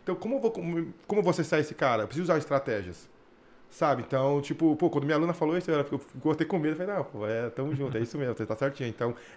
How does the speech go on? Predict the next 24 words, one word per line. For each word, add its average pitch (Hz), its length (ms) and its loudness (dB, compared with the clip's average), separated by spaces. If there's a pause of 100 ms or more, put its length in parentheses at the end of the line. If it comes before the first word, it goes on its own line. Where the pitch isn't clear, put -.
é 151 120 6
isso, 160 280 2
você, 113 120 -4
você - 200 -4
se - 120 -8
conectar 135 340 0
com - 100 -6
pessoas, 139 500 -2
você 120 520 -4 (260)
aprender, 135 640 0
você 110 300 -4
começar, 120 840 -2 (380)
é, 123 640 4 (920)
faz 151 280 4
um, 160 120 2
fazer 151 180 4
um 151 80 4
piloto. 151 520 6
Então, 120 280 -2
pô, 139 320 2 (840)
quero 139 200 4
ser 139 1040 2
influenciador 127 600 0
digital. 127 640 -2